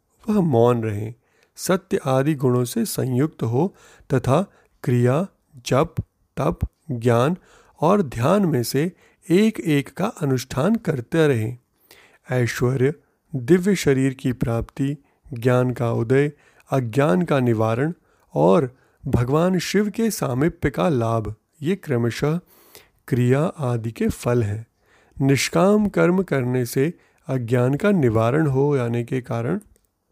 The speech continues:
शिव भक्त पुरुष उसके यथोक्त फल को पाता है। शिव भक्त पुरुष देश, काल, शरीर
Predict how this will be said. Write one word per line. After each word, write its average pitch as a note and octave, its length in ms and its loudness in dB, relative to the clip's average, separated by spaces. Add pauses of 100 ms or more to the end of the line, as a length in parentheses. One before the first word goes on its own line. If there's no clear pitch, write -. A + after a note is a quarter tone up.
(340)
शिव B2 300 4
भक्त A#2 340 0
पुरुष C#3 380 0 (480)
उसके D#3+ 400 2
यथोक्त F#3 760 0
फल C3 340 0
को C3+ 180 -2
पाता A#2 420 -6
है। G#2+ 160 -8 (600)
शिव C3+ 300 2
भक्त C#3+ 320 0
पुरुष C3+ 420 -2
देश, C#3 500 -2 (340)
काल, C3 400 0 (180)
शरीर B2 500 -2